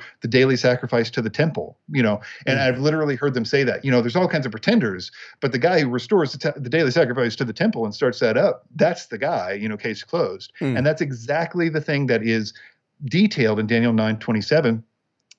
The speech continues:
Speaker 1: that he does. He makes this covenant with many. Um, and, but it's interesting that it says, "But the sacrifices stop three and a half years later," which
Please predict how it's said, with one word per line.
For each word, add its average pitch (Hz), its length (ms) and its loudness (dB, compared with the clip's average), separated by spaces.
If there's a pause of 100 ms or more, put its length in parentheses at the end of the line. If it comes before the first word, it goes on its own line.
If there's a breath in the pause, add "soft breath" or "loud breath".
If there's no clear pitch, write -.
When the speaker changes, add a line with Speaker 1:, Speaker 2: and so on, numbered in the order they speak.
(120)
Speaker 1:
that 139 100 4
he 156 120 4
does. 147 340 4
He 127 80 -2
makes 131 260 0
this 131 200 -2
covenant 151 440 0 (240 loud breath)
with 139 200 2
many. 131 440 2 (300 loud breath)
Um, 113 400 2
and, 123 240 0
but 156 180 2
it's 143 180 0
interesting 151 380 0
that 127 60 2
it 113 60 -2
says, 127 260 2 (260)
"But 139 120 0
the 143 80 0
sacrifices 180 760 0 (200)
stop 139 680 0 (200)
three 147 120 0
and 143 80 0
a 135 40 0
half 127 200 -2
years 113 200 -2
later," 139 380 0 (380 loud breath)
which 151 340 -2